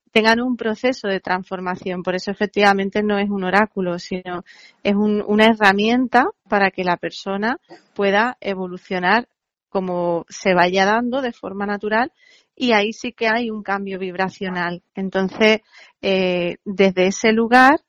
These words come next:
el proceso de la sanación, por ejemplo, emocional, afectiva,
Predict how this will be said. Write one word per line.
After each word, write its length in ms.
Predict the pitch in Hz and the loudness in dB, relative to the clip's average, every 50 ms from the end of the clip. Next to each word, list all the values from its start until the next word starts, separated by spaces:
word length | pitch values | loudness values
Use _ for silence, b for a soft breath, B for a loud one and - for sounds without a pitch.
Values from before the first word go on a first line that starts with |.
| b b b b b b b | b b b b b b b
el 240 | - - 202 202 190 | -8 -4 -2 -2 -2
proceso 480 | - 190 185 - 202 196 - 226 214 | -2 -4 -4 -4 -4 -4 -4 -4 -2
de 100 | 208 214 | 0 2
la 120 | 214 214 220 | 2 0 0
sanación, 640 | 220 - 214 208 202 202 - 220 220 220 233 240 208 | 0 -4 -4 -4 -6 -6 -4 -4 -2 -2 -2 -2 -4
por 120 | 202 196 | -4 -4
ejemplo, 720 | 196 190 - 196 196 196 185 196 196 190 190 190 196 196 - | -6 -6 -6 -8 -8 -8 -6 -6 -4 -4 -2 -4 -4 -6 -6
emocional, 760 | - 196 190 185 185 - - 185 175 180 185 208 220 220 214 | -8 -8 -8 -8 -10 -10 -8 -6 -4 0 2 4 4 4 4
afectiva, 640 | 208 208 - - 196 185 _ - 220 226 226 226 220 | 4 2 2 0 -4 -4 _ -2 0 0 2 0 -2